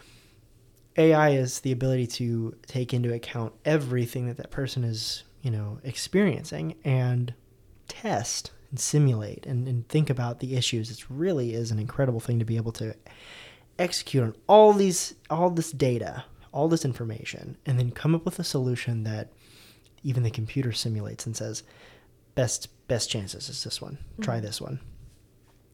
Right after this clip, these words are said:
Speaker 1: To me, that power, that's a superpower. Um, because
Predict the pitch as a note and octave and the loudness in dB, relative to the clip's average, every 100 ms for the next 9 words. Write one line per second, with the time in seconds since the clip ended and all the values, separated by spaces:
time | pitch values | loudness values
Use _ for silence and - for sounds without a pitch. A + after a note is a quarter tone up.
0 | - - - B2+ C#3 C#3 A#2+ A2 - - | -20 -8 -2 2 4 2 0 -6 -12 -20
1 | - - - C3 - - B2+ A#2+ A2+ A#2+ | -20 -10 -4 -2 -4 -6 -2 0 0 -4
2 | F#2+ - - - A2+ G2 - - - D3+ | -6 -6 -4 -4 -6 -8 -10 -10 -10 -14
3 | - - - - - - C#3+ C3 B2+ A#2 | -16 -20 -20 -18 -18 -8 2 4 4 2
4 | A2+ A2+ - - B2 C3 A#2+ | -2 -6 -6 -4 0 0 0